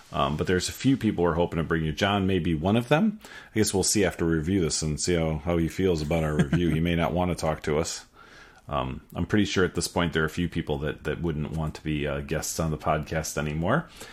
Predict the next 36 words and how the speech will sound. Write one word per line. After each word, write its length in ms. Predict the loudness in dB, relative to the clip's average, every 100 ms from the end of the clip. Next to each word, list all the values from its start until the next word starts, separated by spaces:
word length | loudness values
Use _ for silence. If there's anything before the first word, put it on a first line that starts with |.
| -18 -18 -18 -20 2
But 100 | 6
yeah, 120 | 6
that's 340 | 8 4 4 2
next. 600 | 4 2 2 0 0 -6 -14 -6
And 180 | 2 4
then 180 | 4 4
we're 220 | 2 4
going 240 | 4 4 2
to 80 | 2
follow 320 | 4 6 6
that 180 | 4 4
up 160 | 2
with 120 | 2 2
a 60 |
week 280 | 4 2 0
of 160 | 0 2
not 260 | 4 4
reviewing 440 | 2 2 2 2 0
a 60 |
book 380 | 2 0 0 -6 -4
so 200 | 0 2
that 120 | 4
we 160 | 2
can 180 | 2 2
review 480 | 2 2 2 2 4
what 140 | 2
apparently 560 | 0 0 0 0 0 0
is 180 | 0 -2
the 80 | -4
hottest 400 | -2 -2 -2 -2
book 220 | -4 -4
in 160 | -4 -2
the 100 | -2
world 460 | -2 0 0 -2
right 240 | -4 -4 -2
now, 360 | -4 -2 -4